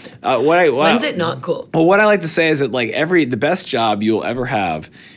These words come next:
Speaker 2: you will only love about seventy percent of the time, right? There's always gonna be, like,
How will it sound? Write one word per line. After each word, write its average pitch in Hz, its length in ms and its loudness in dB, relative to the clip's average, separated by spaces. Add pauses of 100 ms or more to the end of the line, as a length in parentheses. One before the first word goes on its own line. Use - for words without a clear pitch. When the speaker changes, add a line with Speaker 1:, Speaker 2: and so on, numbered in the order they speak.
(160)
Speaker 2:
you 120 200 0
will 127 160 0
only 135 240 -2
love 101 420 -2
about 90 260 -6
seventy 107 300 -4
percent 92 320 -10
of 85 60 -10
the 82 40 -14
time, 82 520 -12
right? 92 340 -8
There's 104 240 -10
always 123 380 0
gonna 123 160 -6
be, 98 180 -4
like, 85 400 -8